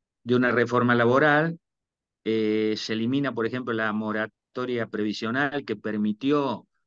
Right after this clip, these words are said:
aunque sea en parte, a que muchas mujeres que no tenían trabajo registrado, trabajo doméstico, podían tener una jubilación, aunque sea miserable. E-, estamos hablando de facultades delegadas, es decir, darle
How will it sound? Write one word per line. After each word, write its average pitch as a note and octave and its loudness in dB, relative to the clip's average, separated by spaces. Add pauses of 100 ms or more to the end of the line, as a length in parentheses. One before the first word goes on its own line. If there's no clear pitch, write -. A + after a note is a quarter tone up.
(180)
aunque G#2 -8
sea B2+ -4
en A#2 -2
parte, C#3+ 0
a G#2+ -4
que G2+ -8
muchas B2 -4
mujeres A#2 0
que G#2 -8
no A2+ -4
tenían A#2 -2
trabajo A2+ 2
registrado, G#2+ 0
trabajo A2 0
doméstico, A2 -4
podían A2 0
tener A2+ -6 (400)
una A2+ -2
jubilación, G#2+ -4
aunque G#2+ -2
sea A2 -4
miserable. C3 -2 (440)
E-, A#2 -8
estamos E3 -2
hablando E3+ 0
de C#3+ 0
facultades C#3+ -6
delegadas, B2+ -4 (340)
es G#2 -14
decir, A#2+ -6
darle F3 2